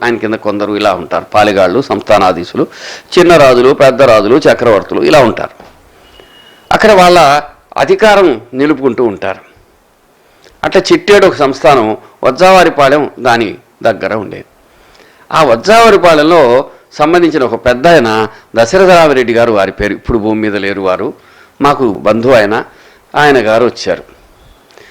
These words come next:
ఆయన అక్కడ కూర్చొని, "ఏమబ్బాయా, బాగున్నారా?" అని అడిగారు. మాటల మధ్యలో ఎవరో వచ్చి మాటల మధ్యలో వాళ్ళే వాళ్ళే చెప్పుకుంటున్నారు. ఏమని చెప్పుకుంటున్నారంటే, చాలా కాలం ముందు ఈ పాలెగాళ్ళు చేసే, ఈ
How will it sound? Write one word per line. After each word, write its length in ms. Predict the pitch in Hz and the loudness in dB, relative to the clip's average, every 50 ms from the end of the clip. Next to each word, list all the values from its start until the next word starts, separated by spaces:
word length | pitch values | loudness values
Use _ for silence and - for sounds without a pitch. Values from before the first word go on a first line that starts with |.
| - - _ - | -20 -16 _ -2
ఆయన 180 | 185 190 196 196 | 0 2 2 2
అక్కడ 220 | 185 - 202 185 | 2 2 2 2
కూర్చొని, 300 | 175 208 190 - 208 175 | 2 0 2 2 2 2
"ఏమబ్బాయా, 400 | 156 151 143 123 123 127 131 151 | 4 2 0 2 2 0 2 2
బాగున్నారా?" 540 | 147 123 110 107 107 104 104 101 95 90 90 | 0 0 0 0 0 -2 -2 -4 -2 -2 -2
అని 180 | 98 113 107 | -2 -2 -2
అడిగారు. 260 | 87 85 73 - - - _ _ _ _ _ _ _ _ - - - - _ - 180 | -4 -6 -6 -10 -12 -14 _ _ _ _ _ _ _ _ -20 -20 -20 -20 _ -4 0
మాటల 400 | 170 165 190 214 208 240 226 226 | 2 2 2 2 4 4 4 4
మధ్యలో 640 | 208 190 - 151 156 127 120 123 143 170 180 165 - - - - - | 4 2 2 2 0 2 2 4 4 4 2 0 -2 -12 -18 -8 -2
ఎవరో 360 | 151 170 185 208 214 226 220 | 2 2 4 4 4 4 4
వచ్చి 360 | 208 202 - - 269 277 254 | 2 2 0 -2 -2 0 2
మాటల 320 | 196 175 175 190 196 208 | 2 2 0 2 0 0
మధ్యలో 280 | 202 202 196 190 196 214 | 2 2 2 2 2 2
వాళ్ళే 220 | 196 190 196 220 | 4 4 4 4
వాళ్ళే 200 | 214 208 202 196 | 4 4 4 4
చెప్పుకుంటున్నారు. 580 | 180 190 185 - - 196 185 160 147 110 85 - - _ _ _ _ _ _ _ _ _ _ _ _ _ _ _ _ - | 2 2 0 0 0 -2 0 0 0 -4 -4 -6 -12 _ _ _ _ _ _ _ _ _ _ _ _ _ _ _ _ -6
ఏమని 360 | 110 139 170 202 220 220 208 | 0 2 4 4 4 4 4
చెప్పుకుంటున్నారంటే, 1080 | 190 160 170 180 175 143 147 143 123 107 107 101 87 98 90 101 120 147 160 - - - _ _ _ _ - _ _ _ _ _ _ - - | 2 2 4 2 2 4 4 2 2 2 0 -4 -4 -4 -2 0 0 0 0 -2 -8 -16 _ _ _ _ -20 _ _ _ _ _ _ -6 -2
చాలా 240 | 147 151 175 202 214 | 0 2 2 2 2
కాలం 400 | 208 - 175 156 156 170 175 170 | 2 0 2 2 4 4 4 4
ముందు 420 | 160 160 160 175 214 262 277 240 - - _ _ _ _ _ _ _ _ _ _ - | 4 2 4 2 2 0 0 -4 -8 -14 _ _ _ _ _ _ _ _ _ _ -4
ఈ 120 | - 175 185 | 0 0 0
పాలెగాళ్ళు 600 | 180 - - 143 165 190 214 208 226 226 220 208 | 0 0 0 2 2 2 4 4 4 4 4 2
చేసే, 600 | 185 190 190 185 - 190 185 185 185 165 - - - | 2 2 2 2 2 0 2 2 0 -2 -4 -6 -6
ఈ 140 | 156 151 | -6 -6